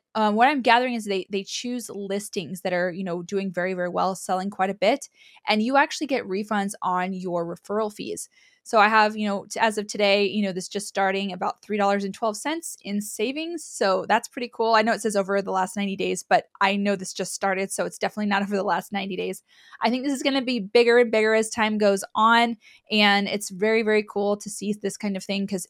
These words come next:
Walmart's really incentivizing sellers to join Wa-, the Walmart marketplace, and I think this is another incentive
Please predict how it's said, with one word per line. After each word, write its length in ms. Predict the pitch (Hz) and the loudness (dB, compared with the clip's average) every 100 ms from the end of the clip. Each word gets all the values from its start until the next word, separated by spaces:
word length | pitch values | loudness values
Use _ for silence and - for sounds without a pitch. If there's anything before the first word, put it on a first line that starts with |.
| _ | _
Walmart's 400 | 196 220 233 208 | -2 0 0 0
really 300 | 202 214 175 | 0 0 0
incentivizing 880 | 196 185 196 190 185 185 190 185 190 _ _ | -4 -6 -6 0 0 0 -2 -4 -8 _ _
sellers 400 | - 202 190 - | 0 2 2 -2
to 80 | 175 | -6
join 340 | 214 220 220 | -4 -2 -2
Wa-, 140 | 214 - | -4 -4
the 100 | 214 | 0
Walmart 280 | 202 202 190 | 0 0 2
marketplace, 540 | 190 190 - 196 202 | 0 0 -2 0 0
and 80 | 190 | -4
I 60 | 180 | -8
think 120 | 185 | -8
this 140 | 190 | -10
is 100 | 185 | -8
another 340 | 180 180 185 185 | -4 0 0 0
incentive 440 | 185 190 185 185 | -2 -2 -2 -4